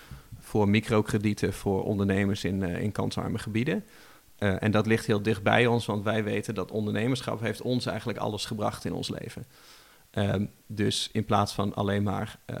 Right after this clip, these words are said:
alle mogelijke goede doelen te steunen, dachten we, we gaan specifiek focussen op ondernemers. En het liefst ondernemers zo faciliteren dat ze ook echt verder komen. En wat Oxfam deed, of nog steeds doet,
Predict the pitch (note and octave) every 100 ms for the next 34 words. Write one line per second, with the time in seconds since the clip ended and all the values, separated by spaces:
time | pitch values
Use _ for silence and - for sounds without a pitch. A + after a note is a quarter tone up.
0 | - A2 G#2+ G2+ G2 - - G#2 G2 G#2+
1 | B2 A#2+ - A#2 A2+ A2 G#2+ - G#2 G#2
2 | G2 G#2+ A2 - G#2+ G2+ G2+ - G2+ -
3 | G#2 G#2 G#2 A#2 G3 G3+ - - - -
4 | - A2 G2 G#2 B2 C3 A#2+ A#2+ A#2 A2+
5 | A2+ - A2+ B2+ C3+ - - - A#2+ B2+
6 | A#2+ - B2 B2 A2 A2+ - A2 A2 A2+
7 | - B2 G#2+ - - - - - - -
8 | - _ - G2+ G#2 G2+ G2 A#2+ D#3 -
9 | G#2+ G2 F2+ A#2+ - - - - - G2+
10 | G#2+ - A2 E3+